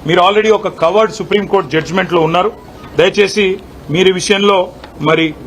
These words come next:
నిర్ణయం తీసుకోండి. తీసుకోకపోతే స్పీకర్ పదవికి కూడా అగౌరవం వచ్చే విధంగా ఉంటుంది. ఎందుకంటే సుప్రీంకోర్టు చెప్పిన తర్వాత కానీ మీరు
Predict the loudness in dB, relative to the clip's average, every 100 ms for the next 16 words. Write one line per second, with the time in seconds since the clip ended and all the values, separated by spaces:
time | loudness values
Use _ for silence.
0 | -20 -18 -2 0 2 0 -2 -8 -4 -2
1 | 0 -2 -4 -4 -4 -2 -4 -2 0 -2
2 | -6 -20 -20 -16 -12 -4 -2 0 -2 -2
3 | -14 -20 -18 -4 -2 -2 -4 -2 2 2
4 | 2 2 2 0 -2 -2 0 0 0 -2
5 | -4 -4 -4 -2 -2 0 -2 -6 -18 -16
6 | -4 -2 2 0 0 -2 -2 -6 -4 -2
7 | 0 2 0 -2 -2 0 2 2